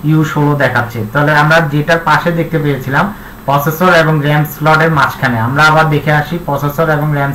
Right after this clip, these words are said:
স্লটের মাঝখানে, এই প্রসেসর এবং র্যা-, এই র্যাম স্লট, এই র্যাম স্লটের পাশে। তো আমাদের ডিনিটিং লেটারটা কোন পাশে লেখা? ডিনিটিং লেটারটা প্রসেসরের এই পাশে লেখা, অর্থাৎ so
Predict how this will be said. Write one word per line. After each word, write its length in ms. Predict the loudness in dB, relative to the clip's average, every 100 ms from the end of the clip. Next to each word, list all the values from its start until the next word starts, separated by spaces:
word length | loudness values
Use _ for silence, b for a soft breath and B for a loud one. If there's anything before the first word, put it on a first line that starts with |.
| -4
স্লটের 440 | -2 0 2 0 B B B -4
মাঝখানে, 320 | 0 0 0 -4
এই 80 |
প্রসেসর 500 | 0 0 -2 0 0
এবং 280 | 2 2 0
র্যা-, 480 | 0 0 -2 -4 -4
এই 180 | 0 0
র্যাম 220 | 2 -2
স্লট, 460 | -2 -2 2 2 2
এই 100 | -2
র্যাম 200 | -2 -2
স্লটের 320 | -4 -2 -2
পাশে। 300 | -2 -4 -6 -10 B B 0
তো 80 | 2
আমাদের 320 | 4 4 2
ডিনিটিং 380 | 2 0 0 2
লেটারটা 360 | 2 0 -2
কোন 240 | 0 0 2
পাশে 280 | 0 2
লেখা? 340 | 0 2 0 0 -2
ডিনিটিং 380 | 0 0 0 0
লেটারটা 400 | 0 0 0 -2
প্রসেসরের 540 | -2 -2 -2 -2 -2 -2 -4
এই 80 |
পাশে 260 | -2 0 0
লেখা, 220 | -4 -2
অর্থাৎ 500 | -4 0 -2 -2 -2
so 160 | -2